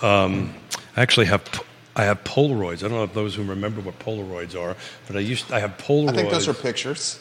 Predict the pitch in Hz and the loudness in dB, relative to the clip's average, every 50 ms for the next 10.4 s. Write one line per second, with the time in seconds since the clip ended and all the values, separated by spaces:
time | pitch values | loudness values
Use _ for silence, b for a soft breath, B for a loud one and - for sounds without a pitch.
0 | - - 113 104 98 95 92 92 - - - - - - 110 101 101 92 92 - | -4 0 0 0 0 0 -4 -12 -16 -18 -20 -12 -2 0 2 2 2 0 -4 -8
1 | - - - - - 139 151 147 - - - - - - 120 98 95 92 - - | -14 -14 -12 -2 0 0 0 0 -2 -6 -10 -10 -4 -2 -2 -2 0 -2 -6 -6
2 | - 98 92 92 92 87 - - B B B B B - - 120 110 113 120 117 | -6 -6 -6 -8 -8 -10 -12 -14 B B B B B -8 -2 -2 0 0 0 -2
3 | 107 - - - 117 110 107 107 107 104 101 101 104 - 110 123 120 - - 131 | -4 -6 -6 -2 0 2 2 2 2 0 0 -2 -4 -2 -2 -2 -2 0 -2 -2
4 | 123 113 98 107 101 101 101 98 101 104 - - 110 101 - - 107 95 87 - | -2 -2 -2 -4 -4 -2 0 0 0 0 -2 -4 -6 -6 -6 -4 -6 -6 -6 -8
5 | 98 92 87 - 101 90 90 92 98 95 85 82 - - B B B B B B | -10 -12 -10 -10 -10 -8 -6 -6 -6 -6 -6 -8 -12 -18 B B B B B B
6 | B B B B B - 113 101 101 113 147 208 190 139 117 123 117 117 143 190 | B B B B B -4 -2 0 2 4 4 6 6 4 4 4 4 4 4 6
7 | 208 185 139 120 120 120 - 120 104 104 110 107 107 104 - - 117 110 110 110 | 6 6 6 6 4 4 2 0 2 2 4 4 4 2 2 2 2 4 4 4
8 | 104 104 101 95 95 104 110 143 160 160 160 151 120 107 110 104 - 107 - - | 4 2 2 2 0 4 6 8 8 8 6 2 2 2 0 -2 -2 -8 -6 -4
9 | 107 101 98 98 101 98 101 104 107 B B B B B B B - 117 107 104 | -2 -2 0 0 0 0 -2 -4 -6 B B B B B B B -2 0 0 2
10 | 101 101 98 98 98 98 98 | 2 2 0 0 -2 -4 -6